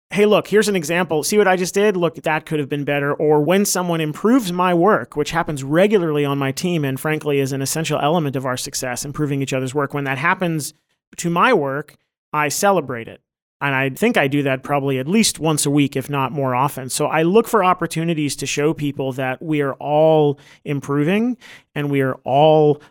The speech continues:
on this journey together. And, and that creates an environment where hopefully people have trust, have reduced fear, and are willing to be honest with you. The other thing I think that's important is to have reasonable expectations,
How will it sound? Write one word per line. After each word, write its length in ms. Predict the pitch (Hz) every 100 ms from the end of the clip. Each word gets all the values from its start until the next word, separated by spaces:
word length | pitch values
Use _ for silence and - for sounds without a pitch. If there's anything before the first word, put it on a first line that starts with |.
| -
on 160 | 143
this 160 | 139 135
journey 320 | - 139 135
together. 580 | 131 139 131 143 196 214 - _ _
And, 340 | 170 165 165 156 -
and 220 | 160 156
that 240 | 185 208
creates 300 | - 190 180
an 60 | 170
environment 540 | 156 151 147 147 147
where 400 | 156 139 139 135 -
hopefully 440 | - 175 165 156 147
people 480 | - 147 147 135 131
have 300 | - 151 156
trust, 580 | - 147 165 - - - _ _ _
have 320 | 147 139 127
reduced 540 | 139 131 156 190 -
fear, 500 | - 131 127 143 196 190 _ _ _ -
and 440 | 165 165 165 160 -
are 120 | 160
willing 320 | 170 175 170
to 60 | 151
be 140 | 151
honest 340 | 131 135 139 139
with 160 | 131
you. 200 | 64 98 - - - _ -
The 140 | 160
other 180 | 175 190
thing 380 | 180 170 165 160
I 160 | 151
think 220 | 151 151 147
that's 160 | 139
important 480 | 147 143 147 151 139
is 160 | 170 143
to 160 | 147
have 220 | 135 147 151
reasonable 400 | 175 170 151 147
expectations, 920 | 135 - 131 143 143 - 123 123